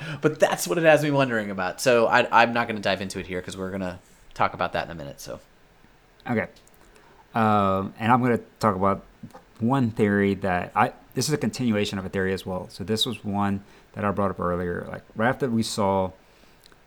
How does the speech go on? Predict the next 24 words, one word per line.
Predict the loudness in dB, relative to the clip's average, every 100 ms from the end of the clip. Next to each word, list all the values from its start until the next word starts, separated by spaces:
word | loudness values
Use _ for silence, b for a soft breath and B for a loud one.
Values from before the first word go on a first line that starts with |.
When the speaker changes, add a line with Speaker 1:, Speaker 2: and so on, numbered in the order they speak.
| -20 -18 -4
Speaker 2:
Dolores | -2 0 2 0 -2 -6 -10 _
and | -4 -2 -2 -4 -4 -8 -12 _ _ _ _ -14
what | -10
we | -10
assumed | -10 -2 2 4 2 0 -6
was | -6 -6 -4
Arnold | 0 0 0 -4
from | -8 -8
a | -6
long | -6
time | -6 -4
ago | -4 -4
in | -4
that | -4
interrogation | -4 -4 -4 -2 -4 -4 -6
room, | -4
like, | -8 -8
we | -6
always | -4 -2
saw | -2 -2
dressed | -4 -6 -6
up | -6
like | -8
that, | -8 -12